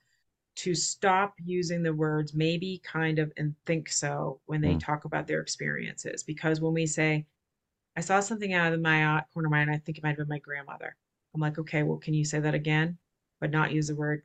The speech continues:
Speaker 1: think. And then, like, "I saw something out of the corner of my eye and it was my grandmother." And I'm like, "Well, how does that feel?" And they're like, "I saw something out of the corner of my eye and it was my grandmother."
Speaker 2: Mm.
Speaker 1: So when we say it in the affirmative,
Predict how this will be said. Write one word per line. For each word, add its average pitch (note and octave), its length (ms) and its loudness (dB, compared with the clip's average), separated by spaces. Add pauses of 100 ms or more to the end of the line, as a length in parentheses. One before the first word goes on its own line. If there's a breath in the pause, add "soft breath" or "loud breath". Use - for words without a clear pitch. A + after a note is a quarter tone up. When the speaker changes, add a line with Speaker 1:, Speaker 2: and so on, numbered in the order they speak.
Speaker 1:
think. D#3 280 0
And D3 100 -2
then, D3 120 0
like, D3 180 -2
"I D3 80 -2
saw D3+ 240 0
something D3 360 -6
out D3 180 -4
of D3 60 -6
the - 60 -10
corner C#3+ 300 -14
of D3 60 -8
my D3 200 0
eye E3 180 4
and D3 120 2
it D3+ 60 -12
was - 160 -10
my C#3+ 100 -12
grandmother." D3+ 460 -2
And D3+ 120 -8
I'm C#3+ 60 -16
like, D3 160 -16
"Well, D3 80 -16
how D3+ 120 0
does D#3 140 0
that D#3 180 -4
feel?" D#3 480 -2 (220)
And D3+ 80 -2
they're D3 100 2
like, D3 260 -4 (140)
"I C#3+ 100 0
saw D3 240 0
something D3 300 -4
out D3+ 100 0
of D#3 60 -2
the - 120 -10
corner C#3+ 160 -4
of C#3+ 40 -6
my D3+ 80 2 (120)
eye D3+ 40 0
and - 80 -6
it - 40 -10
was - 120 -12
my C#3 100 -4
grandmother." - 580 -6 (180 loud breath)
Speaker 2:
Mm. C#2+ 240 0
Speaker 1:
So E3 220 2
when F3 260 2
we E3+ 140 2
say D#3+ 240 2
it D#3+ 80 2
in D#3+ 80 0
the D#3 80 0
affirmative, D3+ 640 -2